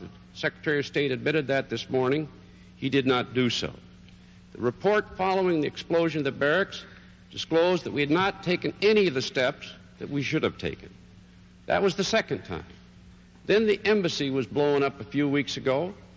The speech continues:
and once again, none of the steps that should have been taken were taken, and we were warned five days before that explosives were on their way,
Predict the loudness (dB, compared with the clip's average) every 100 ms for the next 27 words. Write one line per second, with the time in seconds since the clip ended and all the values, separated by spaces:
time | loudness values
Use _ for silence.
0 | -20 -20 -4 -2 2 2 2 0 2 2
1 | 2 2 2 2 0 -2 0 0 -2 -14
2 | -6 -2 0 -2 -2 0 -2 -2 -6 -6
3 | -6 -2 0 0 -2 -6 -12 -20 -20 -20
4 | -20 -6 0 2 2 0 0 2 4 4
5 | 2 0 0 2 2 2 2 0 -4 0
6 | 2 2 0 -2 -4 2 2 2 -2 -2
7 | -2 0 2 2 2 2 2 0